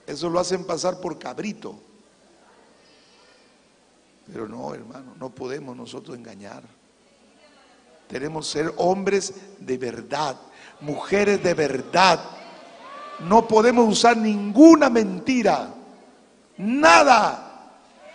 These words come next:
No podemos hacer ningún documento ilícito, ningún documento ilícito, porque eso es maldición. Todo con la verdad.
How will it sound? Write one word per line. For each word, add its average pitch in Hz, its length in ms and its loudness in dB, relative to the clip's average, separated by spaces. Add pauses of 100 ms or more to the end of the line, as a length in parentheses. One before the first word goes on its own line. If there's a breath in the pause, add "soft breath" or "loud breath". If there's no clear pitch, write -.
(100)
No 240 180 8
podemos 277 340 6
hacer 277 220 2
ningún 285 520 8
documento 262 680 2
ilícito, 233 680 2 (220 loud breath)
ningún 320 760 8
documento 247 560 2
ilícito, 208 400 -2 (220 loud breath)
porque 190 240 4
eso 226 160 4
es 240 80 4
maldición. 233 1120 6 (1300)
Todo 269 320 10
con 247 120 4
la 240 100 8
verdad. 208 500 2